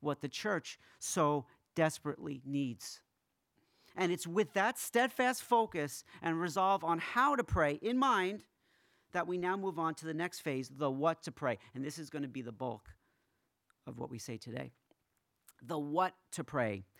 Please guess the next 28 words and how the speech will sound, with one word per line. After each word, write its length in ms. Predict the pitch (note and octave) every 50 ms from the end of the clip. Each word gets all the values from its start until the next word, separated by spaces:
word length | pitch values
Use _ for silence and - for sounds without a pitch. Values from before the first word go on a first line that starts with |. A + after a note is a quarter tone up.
| - -
So 120 | - -
the 100 | G3 F#3
what 200 | G3 G#3+ C4 C#4
to 100 | - -
pray 220 | A3 - A#3 A3 G#3
will 120 | G3 G3
contain 440 | - - F#3+ F#3 - G3+ G3 F3+ D#3+
three 340 | - D3 D#3 F3+ G3+ A#3 B3
specific 600 | - - - B3 - - B3 F#3+ - A3 - -
focuses. 840 | - - G3+ G3 - - F3+ C#3+ - B2+ A2 G2+ F2+ - - - - _ _ _ _ _ _ _ _ _ _ -
The 80 | -
first 460 | D3 - - - G3+ G#3 A3+ - - -
being 240 | F3+ F3 D#3 C#3+
prayer, 500 | B2 - - - D#3 D#3+ F3+ A3 B3 C4+ - _ _ _ _ _ _ _ _ _ _ _ _ _ _ _ _ _ _
the 80 | - D#3
second 400 | - - F3+ F3+ - F#3+ F3+ D3
being 240 | E3+ E3 D#3+ D#3+ -
intercessions, 800 | - E3+ - E3 D#3 - F3 D#3+ D#3+ - A#3 A#3 - - - _ _ _ _ _ _ _ _ _ _ _ -
and 120 | E3 D3+
the 40 | D#3
third 280 | - - F3+ F3+ D#3+ C#3
being 180 | D#3+ D3+ C#3+
thanksgivings. 640 | - - C#3 C3 - - D3+ C#3+ A#2 G#2 G2 - - _ _ _ _ _ _ _ _ _ _ _ _ _ _ _ _ _ _ _ _ _ -
So 140 | - F3 D#3+
the 80 | E3 D3+
first 340 | - - A#3 A#3+ A3 F3 D3+
being 240 | E3 E3+ E3 F3+
prayer. 480 | D#3 - - F3 D3 B2 A2 G#2 G2+ G#2+